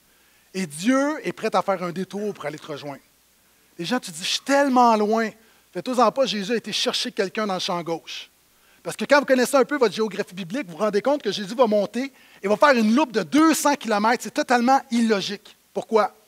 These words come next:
Parce que Jésus est imprévisible. La religion est prévisible. Regardez, on amène quelqu'un à Jésus et on dit à Jésus, « Impose tes mains à cette personne-là. » Pourquoi ?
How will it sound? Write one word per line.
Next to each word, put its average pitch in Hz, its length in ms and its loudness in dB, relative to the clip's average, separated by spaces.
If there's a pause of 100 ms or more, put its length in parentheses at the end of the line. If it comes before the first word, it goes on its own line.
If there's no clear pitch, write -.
(840)
Parce 226 240 2
que 370 160 -2
Jésus 214 380 -4
est - 180 -8
imprévisible. 214 880 -8 (1040)
La 226 200 6
religion 277 500 4
est 339 80 4
prévisible. 214 580 -2
Regardez, 285 500 4 (720)
on 233 160 6
amène 294 380 6
quelqu'un 294 380 4
à 277 120 6
Jésus 208 240 -4
et 330 80 -2
on 233 80 2
dit 208 100 2
à 240 80 4
Jésus, « 220 520 -4
Impose 254 560 2
tes 220 160 -4
mains 233 140 0
à 214 40 0
cette - 200 -6
personne-là. » 190 380 -4
Pourquoi ? 302 420 2